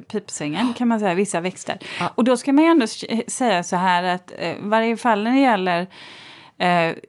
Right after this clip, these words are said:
Speaker 1: i synnerhet perenner,
Speaker 2: Mm.
Speaker 1: eh, så har jag ju testat där under väldigt lång tid. Eh, så jag har ju erfarenhet av dem, inte bara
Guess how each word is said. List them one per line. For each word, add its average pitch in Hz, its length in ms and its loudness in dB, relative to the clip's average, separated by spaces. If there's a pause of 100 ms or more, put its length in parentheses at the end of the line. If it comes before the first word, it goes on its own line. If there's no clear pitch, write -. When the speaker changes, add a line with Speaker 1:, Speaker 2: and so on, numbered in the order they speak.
(100)
Speaker 1:
i 214 140 -2
synnerhet 294 880 4
perenner, 175 680 -4
Speaker 2:
Mm. 160 280 -6 (320)
Speaker 1:
eh, 71 60 -4 (380)
så - 760 0
har 202 200 2
jag 180 220 2
ju 170 80 -4
testat 170 500 -4
där 156 220 0
under 156 180 -2 (300)
väldigt 165 540 -2
lång 147 300 -2
tid. 240 440 0 (380)
Eh, 156 580 2
så - 140 -2
jag 190 80 4
har 180 220 2
ju 180 100 2
erfarenhet 196 1000 0
av 190 220 2
dem, 185 220 -2
inte 180 360 -2
bara 185 600 2